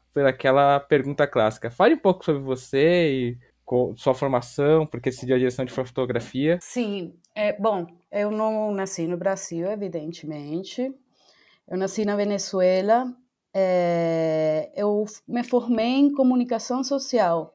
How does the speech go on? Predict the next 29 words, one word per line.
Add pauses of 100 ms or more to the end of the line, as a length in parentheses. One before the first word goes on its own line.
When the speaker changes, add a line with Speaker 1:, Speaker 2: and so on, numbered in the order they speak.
Speaker 2:
é,
menção
audiovisual,
porque,
na
verdade,
eu
queria
ter
entrado
na
faculdade
de
cinema,
só
que
por
questões
de
tempo (640)
eu
não
consegui
aplicar
a
universidade
que
eu
queria.